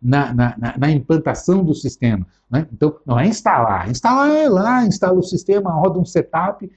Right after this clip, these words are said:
ó, você inclui aqui, altera aqui, exclui aqui, beleza? Ó, aqui você dá entrada em nota, aqui você passa a venda, aqui você liquida título,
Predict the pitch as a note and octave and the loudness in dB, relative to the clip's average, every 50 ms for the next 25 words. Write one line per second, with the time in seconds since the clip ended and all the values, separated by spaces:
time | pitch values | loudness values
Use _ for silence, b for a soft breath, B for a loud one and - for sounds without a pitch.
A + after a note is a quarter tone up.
0 | b b b F3+ E3+ C3+ C3 D3+ - G3 F#3 E3 - F3 F3+ F3 F3 D#3+ E3+ - | b b b 2 2 2 0 -2 0 0 0 2 2 2 2 4 2 0 0 0
1 | G3+ F#3+ F#3 - F3+ F3 E3+ D#3+ - - F3+ F#3+ F3+ - - G3+ G3+ F#3+ F3 - | 0 0 2 2 2 2 2 0 0 0 -2 -2 -2 -2 0 2 2 2 2 0
2 | - D#3 D3 C3 C3+ C3+ D#3+ G3+ G#3+ F#3+ E3 D#3 D3+ C3+ B2 B2+ - F#3 F3+ E3+ | 0 -2 -2 0 2 2 4 4 2 2 2 2 2 2 2 0 0 0 -2 -2
3 | D#3+ - E3 D3+ E3 D#3 - D3 C#3+ C#3 D3+ D3+ E3 F#3+ G#3 G3+ G3+ G3+ F#3+ E3+ | -4 -8 -8 -6 -6 -6 -6 -6 -6 -6 -4 -4 0 0 2 2 2 2 0 0
4 | - - E3+ D#3 - E3+ - - D3+ C#3 - - B2+ C3 F3+ G3+ G3+ G3+ F#3 - | 0 -2 -6 -6 -8 -8 -8 -8 -8 -8 -6 -6 -6 -4 -4 -4 -2 0 0 0
5 | - B B B B B D3 - - F3 D#3 - - E3 D#3+ D3 - - D3+ B2 | -2 B B B B B -2 0 0 -2 -2 0 0 2 2 0 -2 -2 -4 -4
6 | A#2+ G#2 - - - G#3 G#3 G#3 - G3+ G3 G3+ G3+ G3+ | -4 -4 -6 -6 -4 -2 -2 -2 -2 -2 0 0 0 0